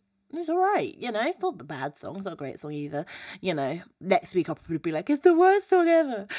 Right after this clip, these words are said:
Like, but that's the musician's plight, I guess. Um,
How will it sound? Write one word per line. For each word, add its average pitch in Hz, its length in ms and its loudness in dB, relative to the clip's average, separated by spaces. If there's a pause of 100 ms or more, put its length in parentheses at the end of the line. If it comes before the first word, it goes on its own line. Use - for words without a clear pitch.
(140)
Like, - 1120 2 (640)
but 302 100 4
that's 240 280 4
the 214 60 -12
musician's 185 440 -4
plight, 151 380 -6
I 151 120 -8
guess. 147 480 -8 (460)
Um, 208 680 4